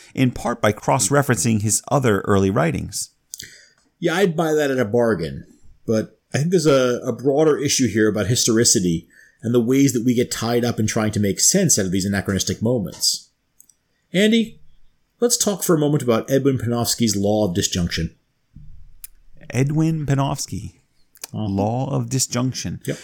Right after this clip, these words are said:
Speaker 1: We've just finished with Egil rage slaughtering his enemies and burying his semi-estranged father and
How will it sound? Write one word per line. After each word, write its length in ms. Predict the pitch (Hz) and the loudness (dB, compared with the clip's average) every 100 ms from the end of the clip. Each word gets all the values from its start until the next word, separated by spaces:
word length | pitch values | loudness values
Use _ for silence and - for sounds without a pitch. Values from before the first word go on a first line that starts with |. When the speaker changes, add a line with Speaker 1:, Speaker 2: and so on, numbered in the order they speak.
| - | -6
Speaker 1:
We've 280 | 127 214 254 | 0 2 2
just 340 | - 226 - - | 0 2 2 0
finished 640 | 190 170 107 - - - | 2 2 2 2 -2 -4
with 180 | 113 113 | -2 0
Egil 380 | - 135 139 110 | 2 2 4 4
rage 380 | 95 117 147 123 | 4 4 4 2
slaughtering 400 | - 123 120 107 | 2 2 2 2
his 120 | 95 | 2
enemies 440 | 127 117 92 98 | 2 2 2 2
and 160 | 98 87 | 0 2
burying 300 | 113 127 120 | 4 4 4
his 120 | 101 | 2
semi-estranged 800 | - 123 110 101 - 107 98 92 | 0 0 0 0 -2 -2 -2 -2
father 420 | 123 120 117 101 | 0 4 4 4
and 200 | 95 90 | 4 0